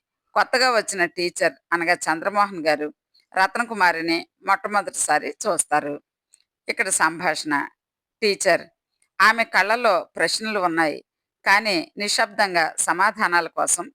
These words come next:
ఎదురు చూస్తోంది. సన్నివేశం మూడు, తొలి పరిచయం. పరిస్థితి, ఇద్దరి మధ్య సంభాషణ మొదలవుతుంది.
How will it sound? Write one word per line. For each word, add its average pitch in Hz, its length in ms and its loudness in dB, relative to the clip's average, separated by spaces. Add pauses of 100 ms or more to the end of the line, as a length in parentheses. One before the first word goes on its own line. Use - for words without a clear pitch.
(120)
ఎదురు 175 360 -6
చూస్తోంది. 147 600 -6 (640)
సన్నివేశం 226 720 0
మూడు, 170 340 -2 (460)
తొలి 247 160 4
పరిచయం. 160 680 -2 (460)
పరిస్థితి, 208 720 -2 (400)
ఇద్దరి 220 260 0
మధ్య 196 520 0 (1120)
సంభాషణ 185 680 2
మొదలవుతుంది. 156 880 -2